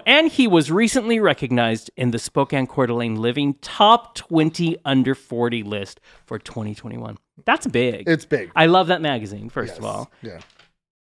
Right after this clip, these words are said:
Speaker 1: But to be named,
Speaker 2: Yeah.
Speaker 1: especially, there's a lot of people. We're not a five hundred person town.
Speaker 2: No, it's, it's a very we-, I live a very weird life right now.
Speaker 1: I
Speaker 2: And
Speaker 1: love it. Yeah.
Speaker 2: the biggest thing I wanna say after you reading that is, like, I wish my fifteen-year-old,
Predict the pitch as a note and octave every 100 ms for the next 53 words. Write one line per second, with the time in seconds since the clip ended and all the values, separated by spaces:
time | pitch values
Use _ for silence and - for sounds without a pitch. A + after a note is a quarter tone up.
0 | _ - - A#3 A3+ G3 D#3 A#2 B2 E3+
1 | G#3+ C4 C#4 _ A#2+ G3 G#3 B3+ A#3+ G3
2 | C#4 E4 D#4+ F#3+ D3 - C3 C3 D#3 F3+
3 | F#3+ E3 A2+ - D3 C3+ D3 B2 G2 _
4 | D#3 C3 A2 G2 G#2 - F2+ A#2 A2 A#2
5 | D3 D3 - - E3+ D#3+ D3 B2+ C3+ C3+
6 | B2+ C#3 - C#3 D#3+ D#3 D#3 C#3+ C#3 C#3+
7 | C#3 C#3 A#2+ B2 A#2+ - G#2+ G#2 F#2+ F2+
8 | - _ _ - C#3 C#3 - F#2 - G2
9 | - - D3 C#3+ C#3 C#3+ D3+ - D3+ C3+
10 | C3 B2+ A#2+ - B2 B2 G#2 A#2 G#2+ G#2+
11 | C3 C#3+ A2+ G#2 G#2+ G#2 G#2+ G2+ A#2 A#2
12 | B2 - A2 - A#2 - A#2 A2 G#2 G#2+